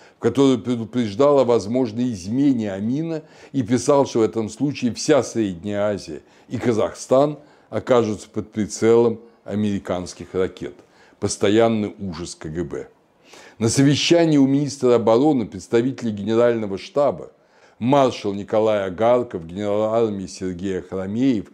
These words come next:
и генерал армии Валентин Варенников высказывались против ввода войск, так как, по их мнению, это только усилит оппозицию.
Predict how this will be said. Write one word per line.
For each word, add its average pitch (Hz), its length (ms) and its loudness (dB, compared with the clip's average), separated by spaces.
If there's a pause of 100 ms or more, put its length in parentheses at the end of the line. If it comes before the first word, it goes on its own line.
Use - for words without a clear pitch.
(300)
и - 120 -6
генерал 110 480 2
армии 107 320 2
Валентин 101 540 -6
Варенников 113 760 0 (280)
высказывались 123 760 2
против 135 720 2 (120)
ввода 80 420 -4
войск, 78 480 -10 (320)
так 120 140 2
как, 107 180 -2
по - 80 -2
их 107 240 2
мнению, 123 340 0
это - 100 -8
только 104 280 -4
усилит 90 500 -8
оппозицию. 78 720 -12